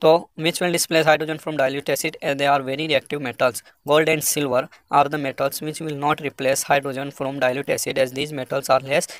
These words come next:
reactive।" तो हाइड्रोजन के नीचे जितने भी एलिमेंट्स हैं चार पांच, उनमें से आप दो नाम यहाँ पर लिख सकते हैं। Then हमारा आ जाता है क्वेश्चन नंबर एट। "In the electrolytic refining of a metal M।" यहाँ पर इलेक्ट्रोलाइटिक रिफाइनिंग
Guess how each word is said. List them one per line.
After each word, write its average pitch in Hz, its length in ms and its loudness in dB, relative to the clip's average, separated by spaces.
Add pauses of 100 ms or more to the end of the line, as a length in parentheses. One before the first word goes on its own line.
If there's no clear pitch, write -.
(160)
reactive।" 127 360 -10
तो - 80 0
हाइड्रोजन 160 340 2
के 156 120 -8
नीचे 135 260 -4
जितने 143 200 -6
भी 160 100 -2
एलिमेंट्स 131 380 -4
हैं 170 100 0 (360)
चार 135 160 2
पांच, 151 300 -2
उनमें 139 240 -8
से 165 160 -2
आप 143 200 4 (380)
दो 143 140 -2
नाम 139 220 -2
यहाँ 123 120 -4
पर 165 160 -2 (160)
लिख 139 160 -4
सकते - 260 -6
हैं। 120 240 -14 (400)
Then 156 240 2 (140)
हमारा 165 240 6
आ 156 40 6
जाता 131 240 -2
है 151 120 -6
क्वेश्चन 156 320 -8
नंबर 143 320 -2 (340)
एट। - 240 -10 (1400)
"In 170 60 0
the 185 200 6
electrolytic 170 640 0
refining 147 480 -2
of - 40 -4 (160)
a 151 220 -2
metal 147 400 -2
M।" 113 40 -12 (480)
यहाँ 160 140 4
पर 185 160 2 (140)
इलेक्ट्रोलाइटिक 160 640 -2 (160)
रिफाइनिंग 156 640 -2